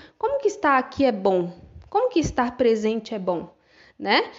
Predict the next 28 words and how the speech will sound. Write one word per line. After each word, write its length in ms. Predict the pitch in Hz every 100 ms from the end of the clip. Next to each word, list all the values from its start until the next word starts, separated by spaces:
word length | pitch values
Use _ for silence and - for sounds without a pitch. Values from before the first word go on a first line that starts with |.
| -
Então, 140 | 302 339
por 120 | 359
isso 220 | 440 -
que, 220 | 359 -
gente, 320 | 247 320 247
por 120 | - 311
isso 200 | 339 -
que 180 | 311
bebida 440 | 262 269 247 277 254
alcoólica, 960 | 247 - 233 247 233 208 202 190 175 - - _ -
é, 180 | 214
vende 400 | 208 247 294 277
tanto, 600 | 294 - 302 311 - 170 - _ _ _ _ _ -
porque 200 | 254 330
a 60 |
gente 200 | 311 330
precisa 360 | - 311 311 320
sempre 320 | - 311 302
ficar 280 | 330 320 294
fugindo 720 | - 349 330 269 320 403 285
da 140 | 214
realidade. 720 | 208 208 196 190 185 170 170 - - - -
A 80 |
gente 260 | 220 277 285
nunca 220 | 302 330
se 180 | 330 330
sente 580 | - - 294 311 320 311
suficiente. 1200 | - - 330 - 311 - 320 302 302 311 - -